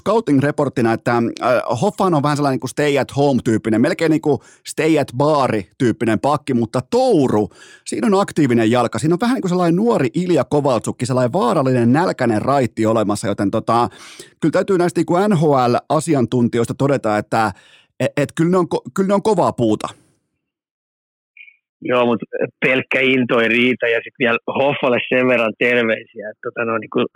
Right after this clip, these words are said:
Speaker 2: sä pu-, puhuit siitä, että kotona pysyvä puolustava pelaaja, niin se ei ihan riitä siihen, että seisoo niinku Suomen Jääkiekkoliiton termeissä, niin se palomies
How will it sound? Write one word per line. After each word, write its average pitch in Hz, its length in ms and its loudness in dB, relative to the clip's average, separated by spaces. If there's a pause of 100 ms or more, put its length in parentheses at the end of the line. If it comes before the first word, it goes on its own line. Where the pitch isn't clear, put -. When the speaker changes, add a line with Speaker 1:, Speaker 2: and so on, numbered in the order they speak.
(180)
Speaker 2:
sä 117 60 -2 (100)
pu-, 120 340 2
puhuit 120 300 2
siitä, 117 260 0
että 110 260 -4
kotona 127 400 0
pysyvä 113 320 -2 (100)
puolustava 110 580 0 (120)
pelaaja, 101 440 -2
niin 110 120 -2 (640)
se 143 80 0
ei 170 160 2
ihan 190 240 2
riitä 139 360 0 (140)
siihen, 127 420 0
että 110 220 -6
seisoo 127 300 0
niinku 120 300 -2 (320)
Suomen 127 300 0
Jääkiekkoliiton 123 800 -2
termeissä, 120 560 0
niin 113 160 -2
se 123 60 -2 (100)
palomies 117 640 -2